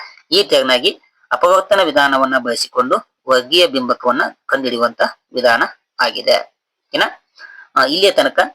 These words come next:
ತರಗತಿ ವೀಕ್ಷಣೆ ಮಾಡಿದಂತ ಎಲ್ಲ ನನ್ನ ಮುದ್ದು ವಿದ್ಯಾರ್ಥಿಗಳಿಗೆ ಧನ್ಯವಾದಗಳನ್ನ ತಿಳಿಸ್ತಾ, ಆ, ವಿಡಿಯೋ ಇಷ್ಟ ಆಗಿತ್ತು ಅಂತಂದ್ರೆ ಆದಷ್ಟು ಏನ್ ಮಾಡ್ರಿ, ಎಲ್ಲರೂ ಲೈಕ್ ಮಾಡ್ರಿ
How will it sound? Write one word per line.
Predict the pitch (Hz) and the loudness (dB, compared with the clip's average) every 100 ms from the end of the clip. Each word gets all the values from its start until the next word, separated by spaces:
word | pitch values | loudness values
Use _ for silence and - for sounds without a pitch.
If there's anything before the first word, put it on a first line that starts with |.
| _ _ _ _ _ | _ _ _ _ _
ತರಗತಿ | 160 165 190 202 | 0 2 2 0
ವೀಕ್ಷಣೆ | 151 131 160 | -2 -2 0
ಮಾಡಿದಂತ | 147 139 131 | 2 2 2
ಎಲ್ಲ | 160 - 127 135 | 2 2 0 2
ನನ್ನ | 156 135 | 2 0
ಮುದ್ದು | 123 127 151 | -6 -6 -4
ವಿದ್ಯಾರ್ಥಿಗಳಿಗೆ | 139 123 123 117 - 117 131 196 _ _ _ _ _ _ _ _ _ _ | -4 -2 -2 -2 -6 -4 -2 -4 _ _ _ _ _ _ _ _ _ _
ಧನ್ಯವಾದಗಳನ್ನ | 120 147 202 147 135 123 123 170 - _ _ | -2 2 4 2 2 2 0 -4 -6 _ _
ತಿಳಿಸ್ತಾ, | 131 - - - _ _ _ _ _ | -2 0 -2 -4 _ _ _ _ _
ಆ, | 127 127 123 - | -2 -2 -2 -4
ವಿಡಿಯೋ | 139 185 | 0 2
ಇಷ್ಟ | 156 - | 0 0
ಆಗಿತ್ತು | 170 135 - | -2 0 -4
ಅಂತಂದ್ರೆ | 117 123 127 190 - - | -2 -4 -2 -2 -4 -6
ಆದಷ್ಟು | - 165 - | -2 -2 0
ಏನ್ | 139 123 | -2 0
ಮಾಡ್ರಿ, | 117 147 - _ | -2 -4 -8 _
ಎಲ್ಲರೂ | 127 123 120 165 _ _ | -2 0 0 -2 _ _
ಲೈಕ್ | 127 117 - | 0 0 0
ಮಾಡ್ರಿ | 120 139 | 0 0